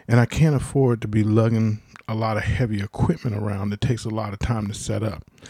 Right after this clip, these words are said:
Zoom recorders are innovative, cutting-edge recorders that are used worldwide by sound designers, musicians, podcasters, filmmakers, location sound professionals, and pretty much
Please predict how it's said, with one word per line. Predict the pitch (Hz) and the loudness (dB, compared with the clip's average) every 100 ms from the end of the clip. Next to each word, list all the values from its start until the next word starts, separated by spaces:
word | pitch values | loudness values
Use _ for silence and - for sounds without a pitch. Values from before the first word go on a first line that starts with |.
| - - - | -20 -20 0
Zoom | - 170 | 6 8
recorders | 160 - 143 139 131 | 6 4 4 6 4
are | 104 101 113 _ | 2 -4 -8 _
innovative, | 127 127 120 120 123 117 | 2 4 4 0 -2 -4
cutting-edge | - 135 123 120 117 117 113 | -2 0 0 2 2 2 0
recorders | 117 - - 113 117 107 - - - - - _ | -4 -2 0 4 4 2 -4 -20 -20 -20 -20 _
that | 113 110 | 4 4
are | 107 104 107 101 95 - | 4 0 -2 -8 -18 -8
used | 113 123 131 117 107 | 2 6 6 4 2
worldwide | 113 135 123 110 131 98 95 - - | 6 6 6 2 2 0 -4 -8 -12
by | 117 104 | -6 -4
sound | 104 - 117 123 | -2 0 2 4
designers, | 123 110 117 123 123 117 | 2 2 2 4 2 2
musicians, | 101 98 113 113 - 120 | 0 2 2 2 0 -2
podcasters, | - 117 120 - 123 117 - 120 120 - - - - | 0 0 0 0 0 0 0 2 2 0 -16 -20 -2
filmmakers, | - 131 127 127 - 127 127 - - - - - | 6 8 8 4 4 4 2 0 -20 -20 -6 4
location | 113 - 131 113 131 | 4 6 4 4 0
sound | 110 - 113 120 | 0 2 2 2
professionals, | - 110 110 98 - 107 110 - - - | 0 -2 0 0 0 0 0 -6 -12 -2
and | 113 | 0
pretty | - 151 | 4 4
much | 151 135 | 4 2